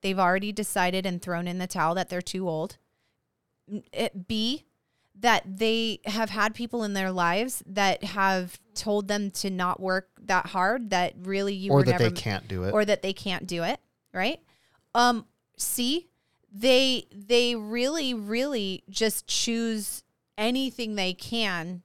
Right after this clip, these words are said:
Speaker 1: to not experience fear or discomfort, right?
Speaker 2: Yeah.
Speaker 1: There's so, the list can go on.
Speaker 2: Well, I mean, that's why people are, are alcoholic or into drugs.
Speaker 1: <laughs>
Speaker 2: It's
Speaker 1: Right.
Speaker 2: to escape the feeling of
Speaker 1: Yeah.
Speaker 2: all those feelings.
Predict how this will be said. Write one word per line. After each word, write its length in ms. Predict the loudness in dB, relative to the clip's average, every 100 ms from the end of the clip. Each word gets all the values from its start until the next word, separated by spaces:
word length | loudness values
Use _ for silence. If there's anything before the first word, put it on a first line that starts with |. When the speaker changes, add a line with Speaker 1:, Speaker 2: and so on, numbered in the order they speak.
| _
Speaker 1:
to 180 | -6 -4
not 340 | -2 2 2 2
experience 920 | -4 -8 -4 -2 -2 -2 -4 -8 -12 _ _ _
fear 600 | -14 -4 0 0 0 -4 _ _ _ -4
or 200 | -2 0
discomfort, 720 | -2 -4 -4 -4 -8 -10 -14 _ _ _ _ _ _ -4
right? 380 | 0 0 -2 -6 _
Speaker 2:
Yeah. 120 | 0 2
Speaker 1:
There's 160 | 2
so, 260 | 2 0 0
the 160 | -2 -4
list 340 | 0 0 -2
can 200 | -4 -4
go 220 | 0 2
on. 520 | 2 2 0 -2 -10 -10 0
Speaker 2:
Well, 100 | 2
I 20 |
mean, 120 | 4
that's 180 | 2 2
why 100 | 0
people 300 | 0 -6 -4
are, 240 | -4 -4 -8 _
are 200 | -12 -12 -12
alcoholic 520 | -12 -10 -6 -4 -4 -8 _ _ _ _ _ _ _
or 160 | -8 -6
into 140 | -6
drugs. 420 | -4 -4 -6 -14 -12
Speaker 1:
<laughs> 40 | -10 -8 -8
Speaker 2:
It's 100 | -2
Speaker 1:
Right. 200 | 0 0
Speaker 2:
to 100 | 0
escape 440 | 2 2 0 -2 -4
the 80 | -10
feeling 440 | -6 -2 0 0
of 420 | -2 -6 -12 -20 _
Speaker 1:
Yeah. 300 | -4 -2 -2 -8 -4
Speaker 2:
all 120 | 0
those 160 | 0 0
feelings. 360 | -2 -4 -6